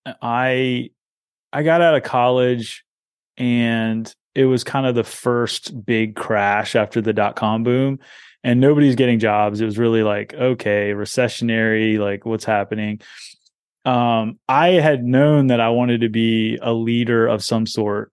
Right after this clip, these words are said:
over a business, over a film, over something. And so I knew that part of that was, uh, learning how to sell. And that was, like,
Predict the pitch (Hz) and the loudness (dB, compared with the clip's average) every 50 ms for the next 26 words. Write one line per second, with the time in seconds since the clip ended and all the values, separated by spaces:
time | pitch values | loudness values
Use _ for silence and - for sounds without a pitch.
0 | _ _ _ - 131 120 117 117 113 104 127 131 127 113 127 127 123 120 120 117 | _ _ _ -6 -6 -2 -2 -2 0 2 2 2 2 2 0 0 2 2 2 0
1 | - - 113 110 107 107 107 104 104 104 104 120 - - - - 139 117 - - | 0 -2 -4 -4 -2 -4 -4 -4 -4 -4 -6 -8 -12 -16 -20 -16 -16 -16 -8 -4
2 | 139 135 131 127 127 127 127 123 120 113 110 107 104 - 131 127 117 - 113 107 | -2 0 2 2 2 0 0 0 0 0 -2 -2 -4 -4 -2 -4 -2 -2 -4 -6
3 | 104 107 - - _ _ _ _ _ _ 135 131 120 - - 143 135 131 127 123 | -6 -8 -12 -16 _ _ _ _ _ _ -4 -4 -4 -2 0 2 2 4 4 2
4 | 123 120 113 - _ _ - 147 160 165 147 147 160 160 147 139 120 110 - - | 0 -2 -4 -8 _ _ -2 -2 0 2 4 4 4 4 4 4 2 0 -2 -6
5 | - - 147 156 165 151 123 113 117 113 110 107 110 - - 135 127 117 107 104 | -2 0 0 2 2 0 0 0 -2 -2 -2 -2 -4 -4 -2 -2 0 0 -2 -4
6 | - - - - 127 120 113 113 120 127 135 135 131 120 120 113 104 - - - | -8 -12 -12 -10 -8 -8 -6 -6 -6 -4 -2 0 0 0 0 -2 -4 -6 -6 -4
7 | - 117 107 98 95 95 90 _ _ _ _ _ _ _ _ _ _ _ _ _ | -2 -2 -2 -2 -4 -6 -10 _ _ _ _ _ _ _ _ _ _ _ _ _
8 | _ _ _ _ _ _ - 135 131 135 131 143 143 135 127 131 131 120 104 | _ _ _ _ _ _ -6 -2 0 2 2 4 2 4 4 2 2 2 0